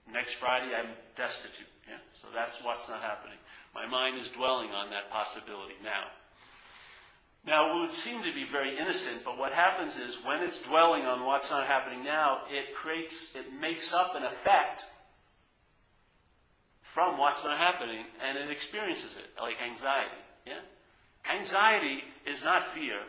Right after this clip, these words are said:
Fear is a valid emotion. Anxiety is a mental product.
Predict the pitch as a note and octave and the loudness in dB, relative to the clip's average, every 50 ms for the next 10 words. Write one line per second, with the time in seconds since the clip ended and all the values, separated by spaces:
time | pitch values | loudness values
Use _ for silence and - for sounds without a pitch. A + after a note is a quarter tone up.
0 | - - D#3+ E3+ F3 E3+ D3+ B2 B2+ - - C3 B2+ B2 B2 A2 A2 A2 A#2 C3 | -12 -10 -6 -6 -4 -4 -4 -4 -6 -2 0 2 2 2 2 0 -2 -4 -4 -6
1 | C#3 - G#2+ F#2 - A2 B2 C#3+ C3 - C#3+ C3+ D3 D#3+ D#3+ D3+ C3 A#2+ A#2 A2+ | -6 -6 -8 -8 -8 -6 -6 -6 -6 0 2 4 4 4 4 2 -4 -6 -8 -6
2 | A#2 B2 B2 B2 B2 A2 - - B2 A#2+ A#2 G#2+ - - - - - | -6 -6 -6 -6 -6 -10 -6 -2 0 0 0 0 -2 -6 -12 -16 -20